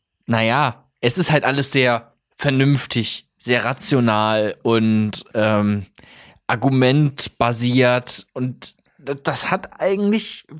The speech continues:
wie viel hat das wirklich mit der Realität zu tun, frage ich mich, ne? Und natürlich, es ist so eine ideale, ähm,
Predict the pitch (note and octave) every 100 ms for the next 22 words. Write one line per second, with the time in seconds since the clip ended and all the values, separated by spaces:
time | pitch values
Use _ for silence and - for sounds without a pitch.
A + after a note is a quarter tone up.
0 | - G3+ B3+ - B3 G#3 F#3+ G#3 F3+ -
1 | G3 F#3+ F#3+ F#3+ E3+ D3+ D3+ D3 - D3
2 | A#2+ - A2 F#2+ G2 G2 F#2+ F2+ C3+ -
3 | - C#3 C3+ A3 D3 F3 G3+ A3 G3 -
4 | - - _ - D#3+ D3 D3+ D3+ E3+ D3+
5 | C#3 C#3+ - - - _ - C3+ C3 B2+